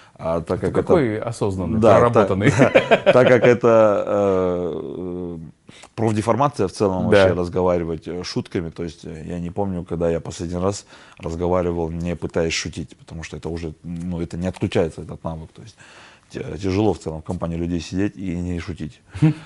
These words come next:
Speaker 1: И... э, м, когда, э, ты вот, э, проживаешь какую-то ситуацию, которая тебя там че-то как-то по-, выбила тебя из
Speaker 2: Мгм.
Speaker 1: зоны комфорта, ты такой:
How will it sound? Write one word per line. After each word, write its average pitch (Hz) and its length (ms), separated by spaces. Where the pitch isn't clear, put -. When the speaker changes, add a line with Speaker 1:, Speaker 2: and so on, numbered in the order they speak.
Speaker 1:
И... 117 440
э, 101 440
м, 101 480
когда, 101 540
э, 85 100
ты 87 140
вот, 82 180
э, - 220
проживаешь 131 420
какую-то 107 260
ситуацию, 110 440
которая 87 360
тебя 80 260
там 82 220
че-то - 240
как-то - 320
по-, 78 360
выбила 95 460
тебя 87 300
из 92 360
Speaker 2:
Мгм. 160 100
Speaker 1:
зоны 80 240
комфорта, 90 440
ты 76 120
такой: 82 320